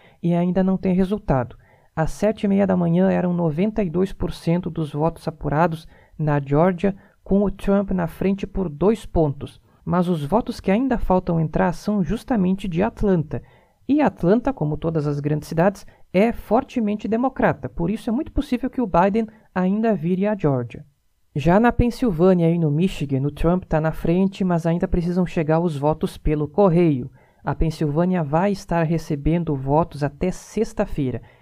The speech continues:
Esses votos que ainda forem chegando podem ser contados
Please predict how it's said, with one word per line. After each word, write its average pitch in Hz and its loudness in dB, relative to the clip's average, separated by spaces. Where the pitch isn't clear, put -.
Esses 175 -2
votos 165 -4
que - -2
ainda 185 0
forem 165 0
chegando 160 -2
podem 202 -2
ser 196 -4
contados 170 0